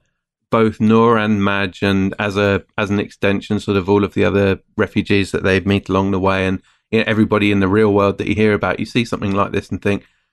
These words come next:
"Oh man, these people are just, they just need someone to, to pay attention to them." And, you know, being, uh, this sort of just completely outspoken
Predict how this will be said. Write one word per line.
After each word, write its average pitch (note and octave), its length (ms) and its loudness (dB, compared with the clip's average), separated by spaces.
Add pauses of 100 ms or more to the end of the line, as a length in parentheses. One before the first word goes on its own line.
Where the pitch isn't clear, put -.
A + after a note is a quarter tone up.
(340)
"Oh G2+ 200 -4
man, G2+ 260 -2
these G#2 140 -8
people G2 380 -6
are F2+ 60 -6
just, - 320 -20 (220)
they F#2+ 120 -10
just - 200 -4
need F#2 200 0
someone F#2+ 300 0
to, F#2+ 360 0 (100)
to - 100 -4
pay F#2+ 200 -2
attention A2 420 0
to F#2+ 120 -10
them." F#2 140 -2
And, F2+ 200 -4 (300)
you A2+ 80 2
know, G2 120 4
being, G2+ 640 2 (180)
uh, F2+ 360 0
this G2+ 240 -4
sort G2 180 -2
of F2+ 220 -4 (320)
just - 180 -8 (540)
completely G2 720 -2 (360)
outspoken F#2+ 1040 -2